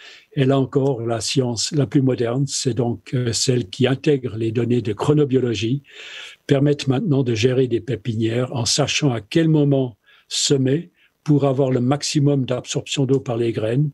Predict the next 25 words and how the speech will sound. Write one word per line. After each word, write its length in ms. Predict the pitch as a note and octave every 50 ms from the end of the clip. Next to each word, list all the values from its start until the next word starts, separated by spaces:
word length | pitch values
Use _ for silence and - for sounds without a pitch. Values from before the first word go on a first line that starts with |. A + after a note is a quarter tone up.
| -
pour 240 | - C#3+ C3+ A2+ A#2+
avoir 220 | B2 A#2 B2 A2+ A#2
un 60 | A#2
maximum 580 | B2 B2+ - - - C3+ C3 B2+ B2+ A#2+ A#2 A#2 _ _ - - - - - _
de, 400 | - G#2 B2 A#2 A#2 A2+ - C#4+ -
euh, 640 | B2+ A2+ A2 G#2+ G#2 G#2 G#2+ G#2+ A2 A2+ A#2+ B2+ B2
de, 380 | A2+ G#2+ A#2 A2+ A2+ A#2 C3+ C3+
de, 320 | G#2 A2 A2 G#2 G#2 G#2 G#2 G#2+ A#2 C3 D#3+ F#3 F#3
d'efficacité 1000 | D#3+ C#3 A2 E3 D3+ - - D#3+ D3 - D#3+ C3+ - - - - C3+ G#2 - C#3+ C3+
des 140 | A#2+ B2 A#2
semis, 440 | - - - A#2 A#2 B2 D3 D3 - - - - - - - - - _
pour 180 | - - C#3 C3+
avoir 180 | C3 B2 B2 B2
une 140 | B2 B2+
vitalité 560 | B2 C#3 D#3+ D3 - D3+ D3 C#3+ C3 - C#3+ C#3
maximale 520 | C3+ B2 - - - C#3 C3 A#2+ A2+ G#2+
des 140 | G2+ A#2 A2
plantes 420 | G#2+ - A2+ A2+ B2 C#3+ C#3 -
et 80 | C#3 C3+
ensuite 380 | C3 - - F3+ F3+ F3 -
de 180 | - C#3+ G#2+ C3+
replanter, 760 | B2 A2 C#3 C#3+ - C#3+ C3+ B2 A2 - - A#2+ B2+ C#3+ - _ - - - - - - - _ _
euh, 400 | - A#2 A#2 A#2 A#2+ A#2+ C3 D3
sera 360 | C#3 - - - A#2+ C3 C3
f-, 240 | G#2+ - - - -